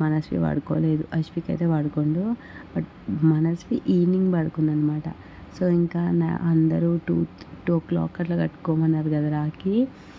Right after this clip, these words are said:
So అందుకే మేము ఇక్కడ లేట్ అయిపోయింది. అందులో ఇంకా మా ఆయన డ్యూటీ నుంచి వచ్చేసరికి ఇంకా లేట్ అయిపోయింది. So అందుకే మా ఆయన డ్యూటీ నుంచి వచ్చిన తర్వాతనే నేనైతే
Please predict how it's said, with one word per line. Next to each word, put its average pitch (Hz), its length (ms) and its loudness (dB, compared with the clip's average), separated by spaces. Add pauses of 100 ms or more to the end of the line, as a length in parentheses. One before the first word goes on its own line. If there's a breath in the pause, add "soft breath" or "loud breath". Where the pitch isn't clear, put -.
(340 loud breath)
So - 80 -6 (120)
అందుకే 170 320 2 (100)
మేము 170 200 4
ఇక్కడ 165 200 0 (160)
లేట్ 147 240 2
అయిపోయింది. 160 420 0 (160)
అందులో 175 260 2 (100)
ఇంకా 175 140 0 (120)
మా 160 120 2
ఆయన 165 140 4 (140)
డ్యూటీ 156 280 2
నుంచి 165 200 2
వచ్చేసరికి 170 460 2 (340)
ఇంకా 156 180 -2 (140)
లేట్ 151 220 0
అయిపోయింది. 151 340 -2 (460 loud breath)
So - 160 0
అందుకే 160 420 2 (100)
మా 160 120 4
ఆయన 160 260 2
డ్యూటీ 160 300 0
నుంచి 170 200 0
వచ్చిన 165 220 0 (140)
తర్వాతనే 156 500 -2
నేనైతే 170 360 0